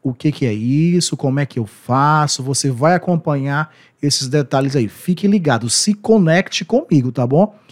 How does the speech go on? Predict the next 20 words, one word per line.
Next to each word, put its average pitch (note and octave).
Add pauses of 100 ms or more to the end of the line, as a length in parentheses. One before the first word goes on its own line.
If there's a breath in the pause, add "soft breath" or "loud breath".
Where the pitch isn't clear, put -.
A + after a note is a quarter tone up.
(400 soft breath)
Escute G#3+
minha A#3
voz D3 (380 soft breath)
e F#3
obedeça G3+ (260 loud breath)
aos G3
comandos F3+ (280 soft breath)
no E3+
sentido F#3
de D3+
você D3+
realmente E3 (520)
realizar D#3
as F#3+
atividades D3
que -
eu D3
vou C#3+
aqui C#3
apresentar B2+